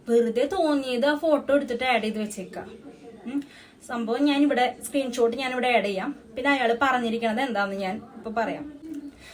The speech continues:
സ്കൂൾ കഴിഞ്ഞ ഏറ്റവും കൂടുതൽ പ്രേമം, അതിന്റെ മറവിൽ അടി, നടക്കുന്ന സ്ഥലം ബസ്.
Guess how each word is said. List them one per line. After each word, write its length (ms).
സ്കൂൾ 360
കഴിഞ്ഞ 380
ഏറ്റവും 380
കൂടുതൽ 500
പ്രേമം, 460
അതിന്റെ 280
മറവിൽ 340
അടി, 260
നടക്കുന്ന 480
സ്ഥലം 420
ബസ്. 380